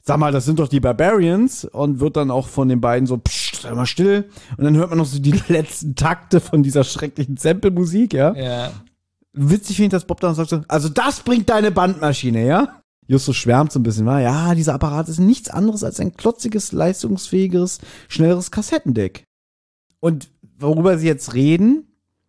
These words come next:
Speaker 2: Naja, warum,
Speaker 1: Ähm,
Speaker 2: wie, wieso die Bänder denn im Karton sind?
Speaker 1: Justus,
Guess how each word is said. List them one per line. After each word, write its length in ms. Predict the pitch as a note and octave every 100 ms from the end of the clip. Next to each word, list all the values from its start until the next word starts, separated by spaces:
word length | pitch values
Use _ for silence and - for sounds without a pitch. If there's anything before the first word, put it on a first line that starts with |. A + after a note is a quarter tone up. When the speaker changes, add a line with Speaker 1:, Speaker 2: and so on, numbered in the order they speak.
| _
Speaker 2:
Naja, 360 | G#2 E2+ C#2+ C#2 - - -
warum, 200 | - E3+
Speaker 1:
Ähm, 240 | E3+ F3+ F3+
Speaker 2:
wie, 100 | B2
wieso 400 | B2 A#2+ C3 C#3
die 200 | C#3+ C3+
Bänder 580 | B2 A#2+ C3+ C3+ B2+ B2
denn 220 | A2+ A2
im 140 | G#2+ G#2
Karton 540 | A2 G2 F2+ F#2 G2+
sind? 380 | F#2+ - - _ _ _ _
Speaker 1:
Justus, 520 | C#3 E3+ G3+ E3+ -